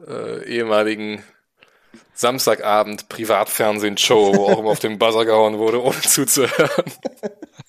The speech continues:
Äh, Frage einundzwanzig folgt. Es steht mittlerweile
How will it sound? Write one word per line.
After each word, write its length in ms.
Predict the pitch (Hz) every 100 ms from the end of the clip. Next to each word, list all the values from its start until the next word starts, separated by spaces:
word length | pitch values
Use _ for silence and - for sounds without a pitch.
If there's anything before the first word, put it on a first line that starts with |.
| - - 165 - 143 - - - - - 262 247 185 - - - - _ -
Äh, 360 | - - 113 107
Frage 340 | - 170 170
einundzwanzig 600 | 156 190 143 139 165 123 -
folgt. 380 | 120 175 196
Es 100 | 123
steht 220 | - 127 131
mittlerweile 580 | 127 131 120 120 123